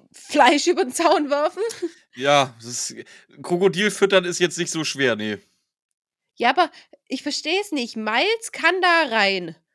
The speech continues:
Speaker 1: Ohne Probleme. Der kann dann, äh, das Gehege reinigen, kann dann wahrscheinlich auch mit dem,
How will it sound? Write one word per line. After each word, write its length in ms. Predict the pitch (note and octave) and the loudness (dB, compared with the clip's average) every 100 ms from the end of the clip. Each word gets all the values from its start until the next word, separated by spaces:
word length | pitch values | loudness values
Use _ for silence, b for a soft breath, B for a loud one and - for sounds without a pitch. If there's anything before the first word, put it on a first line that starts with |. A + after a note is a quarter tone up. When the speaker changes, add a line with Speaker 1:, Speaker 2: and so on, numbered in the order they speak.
| _ _ _ | _ _ _
Speaker 1:
Ohne 300 | - B3+ G4+ | -6 -4 -4
Probleme. 560 | G4 B3+ B3+ A#3+ A3 F#3+ | -4 -4 -2 -2 0 -2
Der 120 | D#3+ | -4
kann 320 | - B3+ F4 F4+ | -2 -2 0 -2
dann, 180 | C#4+ B3+ - | -2 -6 -12
äh, 260 | - G#3+ | -6 -6
das 160 | G3+ G3+ | -6 -6
Gehege 400 | G#3+ G#3+ G3 F#3 | -4 -4 -4 -6
reinigen, 400 | A3 D4+ G4 F#4+ G#4 b b b - | -4 -4 -4 -6 -10 b b b -8
kann 260 | C4+ D#4 | -4 -2
dann 160 | E4 D4 | -4 -6
wahrscheinlich 380 | C4 C4+ B3 B3+ | -6 -6 -6 -8
auch 140 | G#3+ | -8
mit 120 | A#3+ A#3 | -8 -8
dem, 180 | A#3 | -8